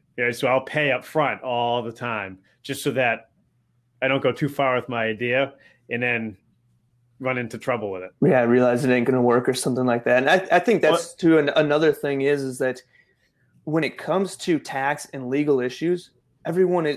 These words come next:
Speaker 2: is so scared about doing it right because it, it's so complex. Um, so
Speaker 1: Right.
Speaker 2: having that sounding board says, "Hey, you know, they said this is how to do it. That's how we're gonna do it. And we're confident that we know it's correct."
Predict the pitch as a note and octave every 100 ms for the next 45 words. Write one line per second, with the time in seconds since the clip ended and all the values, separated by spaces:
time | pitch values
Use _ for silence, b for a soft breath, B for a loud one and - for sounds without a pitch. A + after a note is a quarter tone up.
0 | - C#3+ C3+ C3+ - D#3 D3+ - D3+ C#3
1 | C3 B2+ A#2+ C#3+ D3 C3+ B2+ B2+ D3+ C#3
2 | B2+ D3 C3+ - - C3+ D3 - - E3
3 | D#3+ G#2+ - - - - _ b b b
4 | b - B2 B2 B2 - D3+ C3+ A2 -
5 | - D#3+ F#3+ E3 D3 - D3+ D#3 D#3 C3+
6 | B2+ - C3 - D3 B2 - _ _ _
7 | - - C3+ B2+ D3 D#3+ - D3+ C#3 D3+
8 | D3+ D#3 D3 C#3 B2+ C#3+ D#3+ D#3 _ _
9 | _ C3 - D3 C#3+ C#3 C3+ B2+ C#3 D3
10 | B2+ B2+ - D#3 D3 C#3+ B2+ A2 B2 A2+
11 | B2+ B2 A2+ - - B2 C#3+ B2+